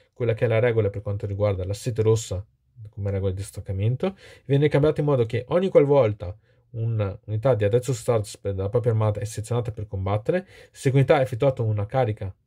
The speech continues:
di movimento in questo turno, ecco che fino alla fine di quella fase aggiungerà due a valore di caratteristiche di forza e uno a caratteristica di attacchi per aiutare al combattimento dei modelli di quell'unità.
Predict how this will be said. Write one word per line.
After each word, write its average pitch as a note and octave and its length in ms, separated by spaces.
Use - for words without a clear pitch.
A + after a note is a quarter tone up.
di G#2+ 100
movimento G#2 460
in G2 140
questo G#2+ 360
turno, C#3 460
ecco C#3 240
che F#3 240
fino F3 240
alla D3 120
fine D3+ 220
di B2 80
quella A2+ 160
fase D3 280
aggiungerà C#3 420
due C3+ 640
a G#2 120
valore A2 360
di G2+ 180
caratteristiche G2+ 520
di G2 100
forza B2+ 440
e C#3+ 160
uno A3 380
a C3+ 200
caratteristica D3 640
di C3+ 100
attacchi A#2+ 560
per B2 140
aiutare B2 280
al C3 60
combattimento A#2+ 840
dei B2 120
modelli A2 340
di A2 60
quell'unità. G#2 400